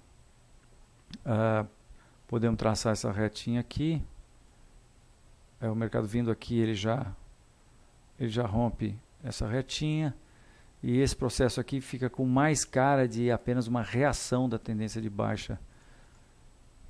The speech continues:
Tendência de baixa muito clara aqui em Petrobras, né? Esses topos consecutivamente mais baixos e esses fundos também consecutivamente mais baixos.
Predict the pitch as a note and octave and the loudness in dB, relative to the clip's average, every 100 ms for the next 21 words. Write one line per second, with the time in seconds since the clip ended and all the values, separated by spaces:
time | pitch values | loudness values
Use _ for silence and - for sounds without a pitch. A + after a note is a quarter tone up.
0 | - - - - - - - - A#2 A2+ | -20 -20 -20 -20 -20 -20 -8 -2 0 0
1 | B2+ G#2+ A#2+ A#2 C3 C3 - B2+ C3 A#2 | -2 0 0 0 -4 -6 -4 2 4 2
2 | G#2+ A#2 G#2 A2+ - A2 G2+ G#2+ G#2 A2+ | 0 -2 -2 -4 -4 -4 -4 -4 -4 -4
3 | A2+ - - - - - - - - - | -4 -6 -10 -20 -20 -20 -20 -20 -20 -20
4 | - - - - - F3 A2 - G#2+ - | -20 -20 -20 -20 -14 -6 -4 -4 -8 -2
5 | B2+ A#2+ A#2+ G2 - G#2+ - A2 - A2 | -2 0 -2 -4 -6 -6 -6 -6 -4 -2
6 | A2 A2 A#2 A2+ G#2 A#2+ C3+ A#2+ G#2 A2+ | -2 -2 -2 -2 2 2 2 0 -4 -4
7 | A2 A2+ - - A#2+ A2+ G2 - G#2+ A2+ | -4 -6 -8 -6 -4 -4 -6 -6 -4 -4
8 | A2+ G#2+ G#2+ - - A2 A2 - A2 A2+ | -6 -10 -12 -14 -8 -6 -6 -6 -6 -6
9 | G#2+ A#2+ A#2+ - | -2 -2 -2 -4